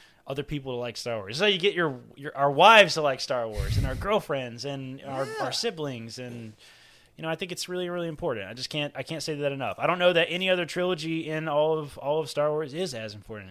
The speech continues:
Speaker 1: as this. Like, it really is. Like, it's, it's the, it's really is kind of the first. This is,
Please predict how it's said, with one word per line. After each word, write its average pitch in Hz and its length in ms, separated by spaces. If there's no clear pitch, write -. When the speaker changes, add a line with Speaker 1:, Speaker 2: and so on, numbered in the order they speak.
Speaker 1:
as 90 120
this. 80 420
Like, 107 160
it 120 80
really 147 320
is. 120 360
Like, 107 140
it's, 123 100
it's 131 200
the, 139 120
it's 156 180
really 196 300
is 180 100
kind 175 200
of 135 40
the 120 80
first. - 640
This - 160
is, 123 140